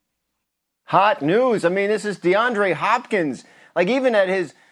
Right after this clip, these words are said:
you know, a little bit beyond his probably prime, this is a guy that's probably gonna have an impact on someone's season. He can still play the position.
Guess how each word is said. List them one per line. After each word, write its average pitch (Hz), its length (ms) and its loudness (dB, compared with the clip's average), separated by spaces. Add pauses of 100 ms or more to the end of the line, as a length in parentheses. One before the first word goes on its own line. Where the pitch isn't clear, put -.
(160)
you 190 80 -4
know, 147 140 2
a 151 220 -2
little 185 280 0
bit 185 180 -4
beyond 175 400 0
his 147 160 -4
probably 147 600 -2
prime, 165 680 -2
this 175 180 -8
is 190 100 -6
a 180 60 -2
guy 165 220 2
that's 196 140 -8
probably 208 300 0
gonna 214 140 0
have 214 220 2
an 214 100 -2
impact 254 460 -2
on 165 140 0
someone's 220 520 0
season. 254 480 -2
He 143 60 -6
can 160 160 -8
still 233 280 0
play 247 360 0
the 233 100 0
position. 202 520 -6